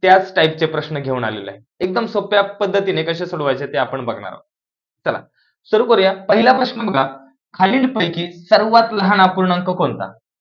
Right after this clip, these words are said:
आता बघा, भरपूर जण कशा पद्धतीने सोडवतात, छेद आणि अंशाला भाग देतात,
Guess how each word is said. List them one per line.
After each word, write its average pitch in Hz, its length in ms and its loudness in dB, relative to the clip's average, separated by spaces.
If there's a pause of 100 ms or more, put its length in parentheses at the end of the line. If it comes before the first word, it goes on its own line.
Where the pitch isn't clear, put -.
(440)
आता 151 160 0
बघा, 190 180 6
भरपूर 165 380 2
जण 190 200 2
कशा 196 240 0
पद्धतीने 190 460 0
सोडवतात, 180 380 2 (540)
छेद 180 140 4
आणि 185 120 6
अंशाला 170 420 2
भाग 180 180 0
देतात, 180 300 0